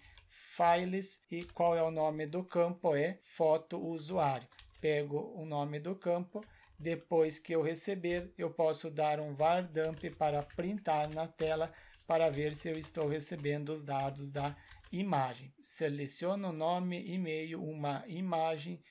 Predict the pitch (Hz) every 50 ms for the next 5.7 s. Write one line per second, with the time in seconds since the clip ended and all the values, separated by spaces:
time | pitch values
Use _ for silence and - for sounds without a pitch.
0 | _ _ - - 147 147 151 147 - 160 160 156 151 143 - - 180 180 175 143
1 | 151 151 151 151 151 - - _ _ _ - 170 170 156 151 151 151 151 156 151
2 | 151 185 - - 208 151 151 151 151 151 151 160 180 196 190 175 156 170 175 180
3 | - 190 190 - 160 147 147 151 147 - 160 165 175 190 170 170 170 151 - -
4 | 165 156 147 147 156 147 - 190 165 147 139 131 127 143 160 175 175 175 170 165
5 | 160 147 - - 175 165 165 165 156 - - 165 160